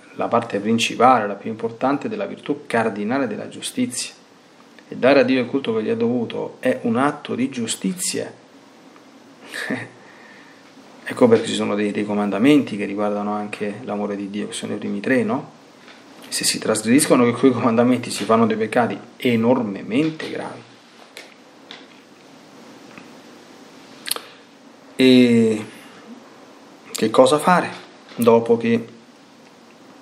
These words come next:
si è annunciato? Parlo per esempio con un sacerdote che questo, che i peccati sono molto gravi. Si è fatto il possibile anche perché questo annuncio lo fanno tutti i sacerdoti, insomma, quindi fosse diffuso con tutti i mezzi possibili e immaginabili, anche utilizzando quelli attuali.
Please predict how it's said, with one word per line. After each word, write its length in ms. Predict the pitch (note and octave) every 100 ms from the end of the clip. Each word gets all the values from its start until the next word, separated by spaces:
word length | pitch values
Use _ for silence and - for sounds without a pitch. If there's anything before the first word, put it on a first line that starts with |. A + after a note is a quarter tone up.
| - -
si 180 | - -
è 40 |
annunciato? 640 | C3 A#2+ A#2 - F3 G3+ - - - - - _ _ - - -
Parlo 240 | G2 G2+
per 80 | G2+
esempio 240 | G#2 G#2+ G2+
con 80 |
un 80 | G#2
sacerdote 540 | - G#2+ G2+ G2+ G#2 G#2
che 80 |
questo, 300 | G2+ C3 B2+ A#2
che 60 | A#2+
i 120 | A#2
peccati 280 | A2 A#2 A#2
sono 200 | A2 A2
molto 460 | A2+ A2+ - - -
gravi. 420 | A2+ G#2+ F2+ - - - - - - - -
Si 160 | - -
è 40 |
fatto 240 | A2+ A2 A2+
il 60 |
possibile 460 | G#2 A2 B2 A#2 A2
anche 280 | A2 A2+ G#2
perché 260 | G#2 G#2
questo 220 | G#2 G2+ G#2
annuncio 640 | G#2 A2+ A2+ G#2 G2 - - -
lo 140 | G#2
fanno 280 | F#2+ G2+ G2
tutti 180 | G2 F#2+
i 40 |
sacerdoti, 520 | G2+ G2 G2+ A#2 C#3+ G#2+
insomma, 280 | G2+ G2 F#2
quindi 220 | F#2 F#2+
fosse 320 | A2 G#2 G#2
diffuso 460 | G2 - B2 G#2+ G2+
con 120 | G2+
tutti 260 | - -
i 20 | G#2
mezzi 280 | G#2+ G2+
possibili 400 | G2+ G2+ A2 G#2+
e 20 | G2+
immaginabili, 680 | G#2 G2+ G#2+ D3 A#2+ G#2
anche 180 | G#2 G#2
utilizzando 540 | G2+ G2+ G2+ G#2 G#2 G2+
quelli 200 | G#2 G#2+
attuali. 400 | - F#3 F3+